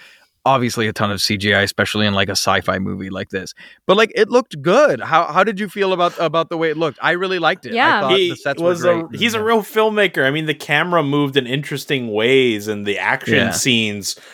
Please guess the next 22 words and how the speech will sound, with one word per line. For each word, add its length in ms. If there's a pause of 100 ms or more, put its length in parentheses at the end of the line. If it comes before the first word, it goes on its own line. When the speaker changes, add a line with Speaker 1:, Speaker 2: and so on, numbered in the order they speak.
(120)
Speaker 3:
were, 560 (160)
like, 300
well 440
choreographed. 840
One 180
in 120
particular 760
was, 240
like, 420
one 560
of 100
the 120
Speaker 1:
Yes. 220
Speaker 3:
best 320
fight 340
scenes 320
you'll 160
see 300
in 80
a 80
Marvel 420
movie. 540